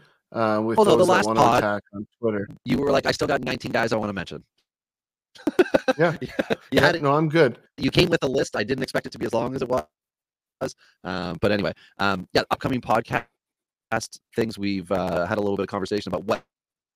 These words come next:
Speaker 2: potential topics could be with some people through Twitter, um, things of that nature. So people do wanna know some prospect information, um, specifically, like,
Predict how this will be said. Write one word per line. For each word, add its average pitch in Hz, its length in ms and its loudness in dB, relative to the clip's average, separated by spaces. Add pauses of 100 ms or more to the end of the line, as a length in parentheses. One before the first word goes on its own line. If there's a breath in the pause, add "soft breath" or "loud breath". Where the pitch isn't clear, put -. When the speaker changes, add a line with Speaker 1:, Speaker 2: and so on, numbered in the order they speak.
(680)
Speaker 2:
potential 92 640 -2
topics - 280 -2
could - 120 -8
be 92 100 -6
with 87 140 -6
some - 80 -12
people - 180 -14
through - 140 -10 (800)
Twitter, 135 240 0 (260 soft breath)
um, 82 340 -4
things 92 140 -6
of - 40 -6
that 87 160 0
nature. 92 220 -6
So 98 160 0
people 104 260 -6
do 107 140 -4
wanna 104 200 -4
know 95 420 -4 (840)
some 82 140 -10
prospect - 340 -4
information, 90 580 -6 (240 soft breath)
um, 76 400 -6
specifically, - 460 -6
like, 82 240 -4